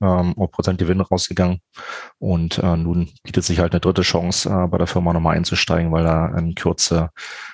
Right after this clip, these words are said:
die sogenannte P E, also so eine vorläufige Ersteinschätzung, äh, im Hinblick auf das, ähm, Hauptprojekt da in Kanada, ähm, vorgelegt wird. Das wird mo-, wird momentan erstellt von der Firma, äh, Wood P L C.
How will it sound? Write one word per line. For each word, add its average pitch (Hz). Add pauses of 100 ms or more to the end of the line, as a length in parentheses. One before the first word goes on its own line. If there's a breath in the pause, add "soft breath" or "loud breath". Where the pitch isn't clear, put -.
(140 loud breath)
die 90
sogenannte 85
P 85
E, 95
also 80
so 76
eine 78 (580 loud breath)
vorläufige 85
Ersteinschätzung, 87
äh, 85
im 85
Hinblick 85
auf 80
das, -
ähm, 78
Hauptprojekt 82
da 82
in -
Kanada, 82 (580 loud breath)
ähm, 80
vorgelegt 87
wird. 87
Das -
wird 80
mo-, 82
wird -
momentan 85
erstellt 90
von 90
der 87
Firma, 80
äh, 82
Wood 87 (100)
P 98
L 90
C. -